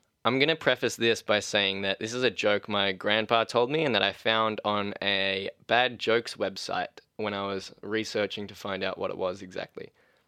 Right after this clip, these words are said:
Okay, so Mahatma Gandhi was a peculiar person. He walked barefoot everywhere to the point that his feet became quite thick and hard. He often went on hunger strikes,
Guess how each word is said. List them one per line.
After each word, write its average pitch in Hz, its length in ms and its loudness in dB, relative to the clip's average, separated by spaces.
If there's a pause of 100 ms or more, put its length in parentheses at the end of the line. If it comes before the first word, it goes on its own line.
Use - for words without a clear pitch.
(400)
Okay, 117 280 2
so 120 180 0
Mahatma 127 380 2
Gandhi 113 340 2
was 107 160 0
a 98 40 -4
peculiar 123 540 2
person. 98 460 -2 (160)
He 110 100 -4
walked 107 320 0
barefoot 123 400 2
everywhere 98 440 4
to 110 100 -6
the 101 80 -2
point 101 260 -2
that 98 80 -2
his 98 160 -6
feet 113 280 0
became 101 340 -2
quite - 300 0
thick - 260 -10
and 71 80 -10
hard. 104 420 0 (500)
He 110 140 0
often 110 220 0
went 101 160 2
on 95 100 -4
hunger 104 280 -4
strikes, - 520 0